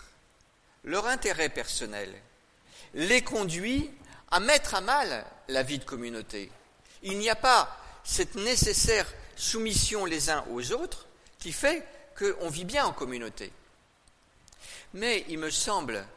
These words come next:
que le même problème que Jacques dénonce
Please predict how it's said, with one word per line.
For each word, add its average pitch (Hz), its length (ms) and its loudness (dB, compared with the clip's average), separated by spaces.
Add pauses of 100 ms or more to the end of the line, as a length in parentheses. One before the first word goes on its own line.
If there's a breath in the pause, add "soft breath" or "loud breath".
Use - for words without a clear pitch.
(320 loud breath)
que 190 100 -4
le 180 160 0
même 196 300 0
problème 143 640 -2 (1120)
que 156 140 -6
Jacques 165 460 2 (540)
dénonce 131 760 -4